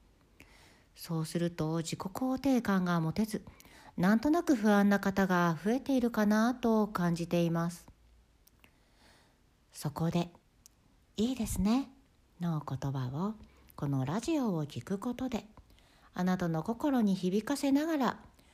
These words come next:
しっかりとつかむように、心で受け取ってほしいと願っています。まず一緒に考えてほしいのは、「いいですね」って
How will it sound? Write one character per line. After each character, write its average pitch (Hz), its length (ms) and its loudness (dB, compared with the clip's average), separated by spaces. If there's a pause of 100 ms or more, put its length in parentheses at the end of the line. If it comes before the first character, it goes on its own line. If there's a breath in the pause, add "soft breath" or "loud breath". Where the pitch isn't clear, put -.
(120)
し - 220 -6
っ 135 60 -6
か - 200 -4
り 156 120 0
と 135 120 -6
つ - 140 -12
か 196 160 -2
む 233 160 4
よ 254 220 4
う 233 40 4
に、 180 260 0 (920 soft breath)
心 156 380 0
で 131 120 -2
受 123 80 -2
け 151 160 -6
取 240 180 -4
っ 240 40 -20
て 254 100 -6
ほ 226 140 -6
し 302 220 -2
い - 20 -16
と 269 200 -2
願 175 280 0
っ 175 40 -4
て 160 200 -6
い 143 140 -4
ま 185 220 -4
す。 - 240 -18 (3250 soft breath)
ま 202 220 0
ず - 340 -2 (100)
一 151 140 -2
緒 - 220 -4
に 160 120 -2
考 127 120 -4 (220)
え 277 120 0
て 214 80 -2
ほ 170 140 -2
し 190 220 2
い - 20 0
の 160 160 2
は、 151 260 2 (460 loud breath)
「い 262 180 4
い - 20 0
で 285 120 2
す 214 160 0
ね」 202 240 6
っ - 20 2
て 160 640 0